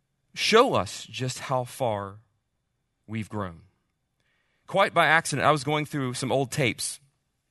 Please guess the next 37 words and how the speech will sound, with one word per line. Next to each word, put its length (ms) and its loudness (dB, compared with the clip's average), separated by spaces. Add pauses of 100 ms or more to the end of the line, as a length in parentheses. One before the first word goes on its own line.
(540)
that 140 -4
my 100 6
mom 220 6
had 140 0
given 240 -4
me, 160 -6
some 260 -12
cassette 380 -2
tapes. 420 -4
Remember 320 -2
cassette 360 -2
tapes? 360 -10 (1160)
I 60 -6
was 120 -2
going 220 4
through 160 -2
cassette 340 4
tapes 240 4
and 100 0
I 60 4
was 160 0
listening 360 0
to 380 -6
some 180 -8
different 280 -6
tapes, 380 2
diff-, 280 -10 (100)
various 340 0
mixtapes 500 0
I 80 4
made. 260 -4
Remember 240 -6
mixtapes? 440 -8
Those 160 -14
are 40 -14
great. 220 -12 (500)
Uh, 280 6